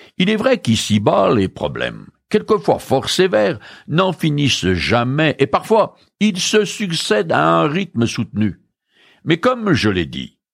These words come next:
Dieu utilise souvent la souffrance pour accomplir le processus qui consiste pour un croyant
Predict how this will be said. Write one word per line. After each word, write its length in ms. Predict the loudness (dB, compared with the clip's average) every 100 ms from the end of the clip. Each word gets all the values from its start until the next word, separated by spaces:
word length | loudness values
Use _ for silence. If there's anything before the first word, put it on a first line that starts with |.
| _ _ _ _
Dieu 360 | -4 0 2 2
utilise 400 | 0 0 0 0
souvent 240 | 0 2
la 120 | 2
souffrance 500 | 0 -2 0 0 0
pour 200 | -2 0
accomplir 640 | 0 0 -2 -2 -2 0 2
le 160 | 2
processus 800 | 2 -2 0 0 0 0 -2 -4 -6 -16 -12 -4
qui 140 | 0
consiste 640 | 2 2 2 0 0 -2
pour 280 | -2 -2 0
un 80 | 0
croyant 460 | 0 0 2 2